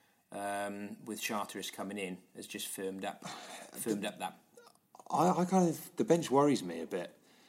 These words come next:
Speaker 2: So Charles is coming in, having not played much rugby. Toby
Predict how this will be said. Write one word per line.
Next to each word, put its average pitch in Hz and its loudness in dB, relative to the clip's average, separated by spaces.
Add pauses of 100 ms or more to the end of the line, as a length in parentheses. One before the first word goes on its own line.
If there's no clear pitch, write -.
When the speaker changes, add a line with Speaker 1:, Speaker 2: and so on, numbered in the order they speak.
(180)
Speaker 2:
So 120 6 (1200)
Charles 156 6
is 127 -4
coming 113 0
in, 95 2 (360)
having 95 -2
not 90 -2
played 90 -2
much 90 -4
rugby. 87 -2 (920)
Toby 113 6